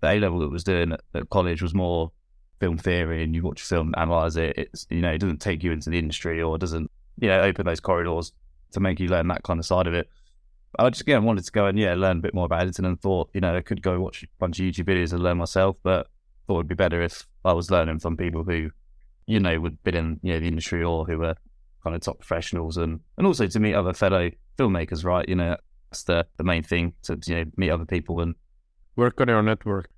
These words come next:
Speaker 1: <laughs> Start from day one.
Speaker 2: And why did you pick the university you went to?
Speaker 1: Did you ever go to the, the open day in the end, or?
Speaker 2: Nope, because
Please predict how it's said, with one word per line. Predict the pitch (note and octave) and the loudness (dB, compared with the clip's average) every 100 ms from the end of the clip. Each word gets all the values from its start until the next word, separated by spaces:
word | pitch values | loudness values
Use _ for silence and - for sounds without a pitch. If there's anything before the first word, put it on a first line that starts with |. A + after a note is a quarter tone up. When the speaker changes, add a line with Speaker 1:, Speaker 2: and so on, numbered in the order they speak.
| _ _ | _ _
Speaker 1:
<laughs> | - - D#2 | -10 -8 -4
Start | - G#2 F2+ | 4 4 4
from | F#2 | 0
day | F#2 F#2 | 2 2
one. | F#2+ D#2+ - - - _ - | 2 0 -8 -20 -20 _ -2
Speaker 2:
And | A#2+ A#2 | 0 2
why | A#2+ C3+ | 2 4
did | D3 | 4
you | C#3+ C#3+ C#3 - | 2 2 0 -2
pick | C#3 B2+ | -2 2
the | B2 | 4
university | B2 B2+ B2 A#2+ - | 4 4 4 2 0
you | C3 A#2 | 0 2
went | A#2+ C3+ | 2 0
to? | - F#2 _ _ _ - _ _ - | -4 -8 _ _ _ -20 _ _ -2
Speaker 1:
Did | F3 | 2
you | E3+ F#3 | 4 4
ever | D#3+ | 4
go | A#2+ G#2 | 4 2
to | F#2+ G2+ | 0 -2
the, | G2 F#2+ - - | 0 -2 -4 -6
the | G#2 | 0
open | G2 E2+ F2 | 2 2 2
day | F2 | 2
in | E2+ | 2
the | F2+ | 2
end, | E2+ D#2+ F2+ | 0 -2 -4
or? | F2 E2+ E2+ - - - - | -2 -2 -4 -10 -20 -16 -4
Speaker 2:
Nope, | A2+ B2 B2 A#2+ A#2 G2 - | -2 0 2 4 4 2 -2
because | B2+ B2+ D#3 - - | -2 2 2 2 -8